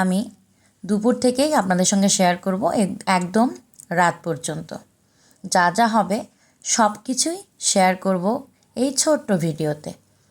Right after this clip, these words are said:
তো কেমন আছেন সবাই? আশা করছি ভালো আছেন। আল্লাহর অশেষ রহমতে আমিও ভালো আছি, আলহামদুলিল্লাহ।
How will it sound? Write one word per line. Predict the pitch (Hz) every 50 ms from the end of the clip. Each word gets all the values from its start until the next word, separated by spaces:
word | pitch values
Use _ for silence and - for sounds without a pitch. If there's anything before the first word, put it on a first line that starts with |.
| _ _ _ _ _ _ _ _ _ _ _ _ -
তো | 262 262 254
কেমন | 277 269 302 330 392 330 202
আছেন | 170 - - 170 165 - - 175
সবাই? | 160 151 165 170 190 226 - - _ _ _ _ _
আশা | - - 180 - 220 220 220
করছি | 233 233 240 - - 370 349 -
ভালো | - 214 180 165 165 156 156
আছেন। | - - - 170 - 180 - _ _ _ _ _ _ _ _ _ _
আল্লাহর | - 180 185 180 185 202 196 - - 170
অশেষ | 165 151 - 254 254 - - 320
রহমতে | 320 330 311 302 247 226 - 247 285 349 - _ _ _ _ _ -
আমিও | 226 247 254 254 226 208 208 190 160
ভালো | 160 156 160 185
আছি, | 190 170 156 - - - 202 214 220 - - _ _ _ _ - - - -
আলহামদুলিল্লাহ। | 233 269 262 - 247 226 226 220 180 156 156 151 165 175 - -